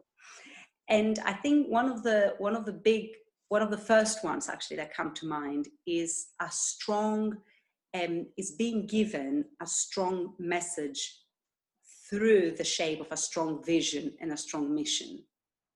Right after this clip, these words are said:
Do you, do you agree with that? And how, and do you, do you see that in the how do you feel you might need this mission and vision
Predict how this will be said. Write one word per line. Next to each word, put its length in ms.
Do 80
you, 460
do 140
you 140
agree 280
with 200
that? 340
And 180
how, 1000
and 280
do 140
you, 420
do 100
you 100
see 340
that 280
in 180
the 520
how 240
do 140
you 380
feel 380
you 120
might 280
need 440
this 180
mission 320
and 120
vision 320